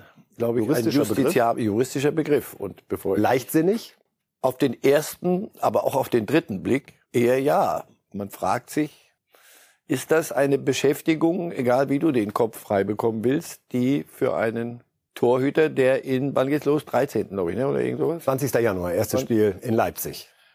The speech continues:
Speaker 1: Gut, der in knapp einem, in etwas mehr als einem Monat wieder,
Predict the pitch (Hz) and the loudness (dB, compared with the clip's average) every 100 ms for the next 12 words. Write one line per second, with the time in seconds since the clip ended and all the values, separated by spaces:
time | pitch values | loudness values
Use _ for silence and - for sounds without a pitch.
0 | - 117 - - 120 104 127 127 131 131 | -4 -2 -2 0 2 2 -4 -4 -4 -2
1 | 98 123 117 113 117 113 127 120 120 113 | -2 -2 -2 -2 0 0 -2 -2 0 -2
2 | 107 110 101 117 113 - _ _ _ 117 | -2 -4 -2 -2 -4 -8 _ _ _ -8
3 | 104 101 | -8 -8